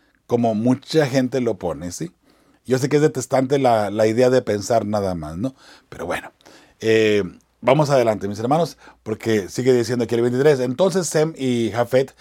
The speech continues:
tomaron la ropa y la pusieron sobre sus propios hombros y andando hacia atrás cubrieron la desnudez de su padre, teniendo vueltos sus rostros, y así no vieron la desnudez de su padre. Y despertó Noé de su embriaguez y supo lo que le había hecho su hijo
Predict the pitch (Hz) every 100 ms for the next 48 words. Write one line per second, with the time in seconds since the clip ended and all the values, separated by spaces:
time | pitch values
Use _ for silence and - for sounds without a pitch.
0 | - - - 127 139 117 117 165 143 120
1 | - _ _ 127 131 135 160 180 180 160
2 | 143 135 135 117 147 151 170 151 - 170
3 | 120 131 127 127 123 123 127 165 185 185
4 | 175 180 170 110 110 - - - - 120
5 | 113 135 151 135 117 107 120 120 113 104
6 | 92 143 110 82 - - - 113 120 147
7 | 139 123 147 135 117 175 190 147 143 -
8 | 90 - _ - 117 113 160 165 147 175
9 | 135 170 160 123 110 110 120 117 107 117
10 | 185 175 - _ - - - - 123 135
11 | 170 160 202 190 180 190 175 156 143 127
12 | 123 110 87 73 98 - - - _ 127
13 | 127 185 190 175 143 127 123 117 113 104
14 | 120 131 131 139 131 117 117 113 101